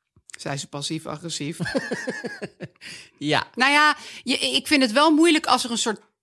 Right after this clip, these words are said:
Speaker 1: constante taalpolitie i-, in je hoofd is die de, "Oh, jij mag dit niet zeggen en daar kwets je misschien iemand mee en dit."
Speaker 2: Nee, precies.
Speaker 1: Want
Speaker 2: Dat
Speaker 1: ik
Speaker 2: moet wel.
Speaker 1: probeer al heel erg op te letten, hoor. Ik bedoel,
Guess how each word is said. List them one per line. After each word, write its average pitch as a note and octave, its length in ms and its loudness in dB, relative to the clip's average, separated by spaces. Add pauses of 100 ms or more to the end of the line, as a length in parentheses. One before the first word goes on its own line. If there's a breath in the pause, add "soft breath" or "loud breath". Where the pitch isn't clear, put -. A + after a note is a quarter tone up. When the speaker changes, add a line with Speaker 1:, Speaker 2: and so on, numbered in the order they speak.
(320)
Speaker 1:
constante C4+ 720 4
taalpolitie C4 920 4 (200)
i-, - 60 -4
in A#3 200 -2
je A#3+ 100 6
hoofd A#3 380 6
is A3 200 2
die A3 120 0
de, G3+ 180 0
"Oh, C4+ 140 4
jij D3 120 4
mag C#3+ 200 -2
dit G#3 160 -10
niet A#3 140 -4
zeggen A3+ 200 0
en F3+ 60 4
daar E3 200 2
kwets - 280 -2
je A3 60 0
misschien G#3+ 260 -2
iemand G#3 280 2
mee F#3+ 200 4
en F#3 60 2
dit." A#3 140 2
Speaker 2:
Nee, E3+ 460 6
precies. D3 360 -2
Speaker 1:
Want G3 140 8
Speaker 2:
Dat - 100 2
Speaker 1:
ik A#3+ 60 6
Speaker 2:
moet E3 100 -4
wel. A3 80 4
Speaker 1:
probeer G#3+ 380 6
al E3+ 300 6
heel G3 480 6
erg D#3 180 2
op - 180 -4
te - 80 -2
letten, D3+ 340 4
hoor. G3 300 6
Ik F#3+ 60 -8
bedoel, D#3+ 540 2